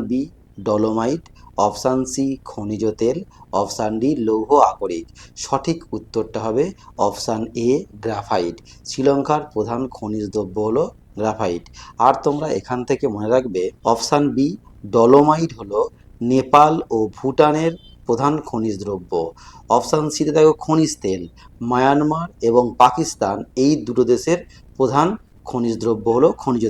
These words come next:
তেল। আর অপশন ডি দেখো লৌহ আকরিক, এটা হলো চীনের প্রধান খনিজ দ্রব্য। এছাড়াও তোমরা মনে রাখবে বাংলাদেশের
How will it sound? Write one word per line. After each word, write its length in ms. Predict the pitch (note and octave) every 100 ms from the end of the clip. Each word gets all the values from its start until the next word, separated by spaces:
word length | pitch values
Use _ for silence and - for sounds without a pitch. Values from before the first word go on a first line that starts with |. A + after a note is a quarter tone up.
| G#2+
তেল। 160 | F#2 F2 - - -
আর 80 | G#2+ - G#2
অপশন 280 | - B2+ A2+ G#2+
ডি 80 | A2
দেখো 180 | A2+ D3+ C3+
লৌহ 220 | A2+ A#2+ B2 A#2
আকরিক, 320 | G#2 A2+ D3+ - - - A2+
এটা 120 | A2+ A2
হলো 140 | C3 D3+ -
চীনের 320 | C#3+ D#3 E3+ F3
প্রধান 280 | G#2 A2+ D3 A3 - -
খনিজ 260 | A#2 A2+ B2+ G#2+
দ্রব্য। 260 | G#2 F2 E2 D#2+ - D3+
এছাড়াও 460 | E3 - - C#3 D3
তোমরা 180 | D3+ D3+ C3
মনে 140 | G#2 A2+
রাখবে 280 | C3+ G2 F#2 F#2+ - - - - G#2
বাংলাদেশের 680 | A#2+ A#2+ C3 C3+ C#3 D3